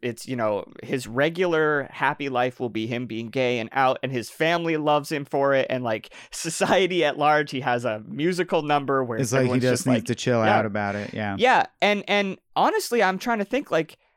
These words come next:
Speaker 1: what else in that era, in that year, would have come out and had a similar message about
Speaker 2: Mm-hmm.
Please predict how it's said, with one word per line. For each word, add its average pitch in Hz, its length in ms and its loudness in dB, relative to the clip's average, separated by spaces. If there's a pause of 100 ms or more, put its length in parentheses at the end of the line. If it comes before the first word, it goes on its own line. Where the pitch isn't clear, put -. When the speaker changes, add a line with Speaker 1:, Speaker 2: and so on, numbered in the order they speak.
(160)
Speaker 1:
what 139 360 2
else 180 480 0 (160)
in 123 140 -2
that 135 180 2 (180)
era, 107 560 2
in 123 140 -4
that 131 160 0
year, 101 680 -6
would 143 160 0
have 135 120 -4
come 123 200 -4
out 120 280 2
and 127 120 -6
had 127 240 -2
a 110 60 -6
similar 113 720 -6 (680)
message 113 720 -4
about 107 440 0 (240)
Speaker 2:
Mm-hmm. 104 300 -4